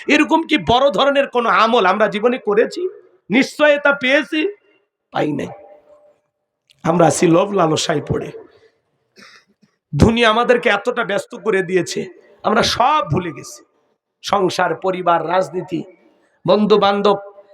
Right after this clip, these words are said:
এগুলো নিয়ে আমরা ব্যস্ত হয়ে আছি। শয়তান আমাদেরকে মিসগাইড করেছে, ভুল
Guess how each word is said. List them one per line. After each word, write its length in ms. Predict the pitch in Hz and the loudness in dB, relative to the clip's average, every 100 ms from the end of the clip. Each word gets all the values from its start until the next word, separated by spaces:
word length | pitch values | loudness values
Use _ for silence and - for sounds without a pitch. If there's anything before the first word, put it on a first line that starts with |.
| - | -10
এগুলো 280 | 240 240 226 | -6 -2 0
নিয়ে 140 | 196 | -2
আমরা 200 | 175 175 | -2 -2
ব্যস্ত 340 | 156 156 - | -2 -4 -2
হয়ে 140 | 139 147 | -2 -2
আছি। 300 | - - - _ _ _ _ _ _ _ _ _ _ | -6 -16 -20 _ _ _ _ _ _ _ _ _ _
শয়তান 440 | - 226 214 233 220 | -2 0 2 2 2
আমাদেরকে 420 | 214 208 214 202 | 2 0 0 0
মিসগাইড 540 | 202 - 202 220 220 - | -2 -4 0 2 0 -4
করেছে, 320 | 196 175 180 | -6 -6 -4
ভুল 260 | 165 254 | 0 0